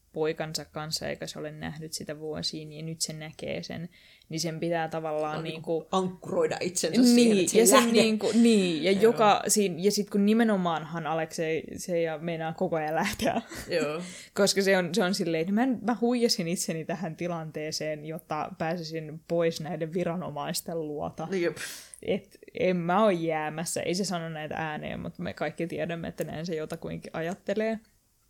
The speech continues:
Speaker 1: Ja sit se yrittää siinä heti nopeasti karata, ja se tätä Vincent juoksee sen perään ja nappaa sen kiinni. Niin sit tavallaan siinä on just sellainen, että se kosketus on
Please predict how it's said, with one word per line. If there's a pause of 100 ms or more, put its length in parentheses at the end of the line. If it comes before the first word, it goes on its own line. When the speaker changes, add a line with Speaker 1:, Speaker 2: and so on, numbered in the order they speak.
(460)
Speaker 1:
Ja
sit
se
yrittää
siinä
heti
nopeasti
karata, (100)
ja
se
tätä (280)
Vincent (120)
juoksee
sen
perään
ja
nappaa
sen
kiinni. (600)
Niin (340)
sit
tavallaan
siinä
on
just
sellainen,
että (300)
se
kosketus
on